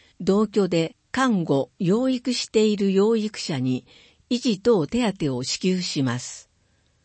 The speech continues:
支給額、子供一人当たり、月額六千円、所得制限あり。詳しくは子育て支援課二零の一五三八へ。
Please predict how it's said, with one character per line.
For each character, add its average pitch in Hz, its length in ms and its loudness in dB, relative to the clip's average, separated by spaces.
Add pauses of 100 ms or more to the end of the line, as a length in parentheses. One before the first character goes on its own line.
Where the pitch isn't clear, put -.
(680)
支 - 200 -6
給 262 240 2
額、 151 480 -6 (320)
子 208 140 0
供 262 260 2
一 240 240 0
人 226 200 2
当 208 60 -4
た 151 160 -2
り、 120 220 -8 (520)
月 196 360 -2
額 233 260 -2
六 175 220 -2
千 196 380 2
円、 143 280 -2 (460)
所 196 240 -2
得 269 180 -4
制 269 340 0
限 143 340 -2
あ 165 120 0
り。 135 220 -6 (1400)
詳 220 240 2
し - 100 -6
く 190 160 -4
は 151 240 0 (160)
子 190 120 -2
育 277 280 0
て 165 140 0
支 175 240 0
援 180 200 0
課 131 300 -6 (360)
二 226 280 6
零 190 280 4
の 143 300 0 (140)
一 269 400 -2
五 240 300 0
三 196 360 -2
八 190 480 -4
へ。 107 140 -10